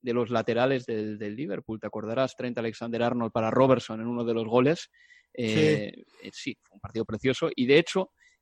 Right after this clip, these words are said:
Speaker 1: eh, los Manchester City y Liverpool suelen ser grandes partidos, ¿no? Yo todavía me tengo marcada esa fecha del tres de enero de dos mil diecinueve, justo después de los partidos de Navidad, cuando el City le ganó dos a uno al Liverpool, con ese gol en el que John Stones sacó el balón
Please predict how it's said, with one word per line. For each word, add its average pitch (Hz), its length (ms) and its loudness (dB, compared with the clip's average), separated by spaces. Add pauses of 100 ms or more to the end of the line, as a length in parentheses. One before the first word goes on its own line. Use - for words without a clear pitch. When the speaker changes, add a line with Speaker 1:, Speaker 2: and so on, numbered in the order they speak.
Speaker 1:
eh, 123 160 0
los 117 160 -2
Manchester 139 440 -4
City 143 180 -4
y - 20 0
Liverpool 147 380 0
suelen 135 240 -8
ser 131 180 -6
grandes 120 300 -4
partidos, 113 460 -6
¿no? 139 80 -8
Yo 139 180 -4
todavía 143 480 4
me 143 140 -2
tengo 147 240 2
marcada 139 360 4
esa 135 160 -4
fecha 147 280 -2
del 123 160 0
tres 143 240 2
de 139 80 2
enero 139 280 2
de 127 120 0
dos 123 180 -4
mil 139 100 2
diecinueve, 139 540 0
justo 131 300 -8
después 127 260 -4
de 131 60 -2
los 123 100 -4
partidos 131 320 -2
de 127 80 0
Navidad, 127 380 2 (400)
cuando 120 180 0
el 117 60 2
City 143 200 0
le 135 120 2
ganó 131 180 0
dos 131 320 -4
a 131 60 0
uno 135 400 -2
al 120 160 -4
Liverpool, 143 500 2 (240)
con 123 160 -6
ese 123 160 -4
gol 139 220 0
en 131 100 0
el 117 140 -2
que 113 300 -2
John 127 140 0
Stones 135 380 -4
sacó 127 240 0
el 127 60 2
balón 127 420 2